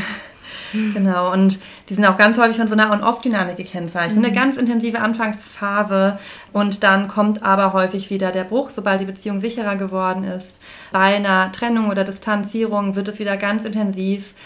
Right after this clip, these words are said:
Speaker 1: Also der bindungsambivalente Partner kann immer dann geben, wenn der andere weniger verfügbar ist. Und der eine kann sich gar nicht lösen, weil er doch immer wieder ein bisschen was bekommt.
Speaker 2: Mhm.
Speaker 1: Ja, da haben wir schon über dieses
Speaker 2: Mhm.
Speaker 1: Experiment gesprochen.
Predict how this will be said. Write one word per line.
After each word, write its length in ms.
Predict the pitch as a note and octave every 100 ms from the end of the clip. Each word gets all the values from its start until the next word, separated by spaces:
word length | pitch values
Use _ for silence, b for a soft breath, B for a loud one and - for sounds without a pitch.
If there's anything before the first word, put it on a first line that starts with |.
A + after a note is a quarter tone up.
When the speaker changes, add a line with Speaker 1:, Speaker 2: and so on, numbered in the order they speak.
| B B
Speaker 1:
Also 100 | F#3
der 100 | F#3
bindungsambivalente 760 | F#3+ G3+ G3 F#3+ F3+ F#3 A#3 B3
Partner 360 | - G#3+ G#3+
kann 300 | G#3 - G#3
immer 160 | F#3+ F3+
dann 320 | F3+ G3 B3
geben, 260 | A3+ A3+ A3+
wenn 120 | G3+
der 120 | F#3+
andere 400 | - F#3+ F#3 F3
weniger 300 | F#3 F3+ F3+
verfügbar 520 | F3 F#3 D#4 D#4 A#3+ A#3
ist. 320 | A#3+ - - B B B B B
Und 220 | - G3 G3
der 100 | -
eine 200 | F#3+ G#3
kann 160 | G#3
sich 140 | F#3+ F#3+
gar 120 | F#3
nicht 140 | F3+ G3
lösen, 360 | A3+ C4 G#3
weil 120 | F#3+
er 100 | F#3
doch 320 | F3+ G#3+ G#3+ -
immer 260 | B3 A#3+
wieder 140 | A3 G#3
ein 100 | G3
bisschen 300 | A#3 - G#3+
was 160 | F#3+ F#3+
bekommt. 600 | F#3+ - A3 E3+ D3 -
Speaker 2:
Mhm. 540 | G#3+ G3 G#3+ G#3 G#3 -
Speaker 1:
Ja, 300 | F3+ F3 B3 B B -
da 100 | F3+
haben 100 | A#3
wir 80 |
schon 240 | B3 A#3 G#3+
über 160 | G3
dieses 440 | G3 G3 G3 - -
Speaker 2:
Mhm. 140 | A3
Speaker 1:
Experiment 540 | A3 G#3 F#3+ F3+ G3+ G#3+
gesprochen. 840 | - - B3+ C#4+ D4+ D4 C#4+ B3